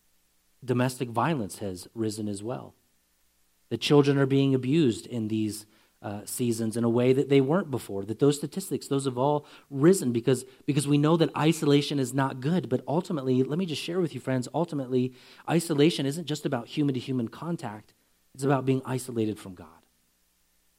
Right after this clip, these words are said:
And that is what happened in the Garden of Eden. Our sin and our junk and our shame have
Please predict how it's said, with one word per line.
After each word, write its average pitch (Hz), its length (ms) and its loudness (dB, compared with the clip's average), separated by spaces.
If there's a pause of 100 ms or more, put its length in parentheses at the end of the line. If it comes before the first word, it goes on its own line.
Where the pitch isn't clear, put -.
(320)
And 143 140 2
that 180 100 8
is 196 120 4
what 165 140 4
happened 139 520 0 (480)
in 139 120 -2
the 127 60 2
Garden 135 300 2
of 123 100 -2
Eden. 113 320 0
Our 131 160 -2
sin 139 520 -2
and 101 100 -4
our 110 140 -6
junk 135 400 -6
and 107 80 -6
our 101 120 -6
shame 143 420 -8
have 101 120 -8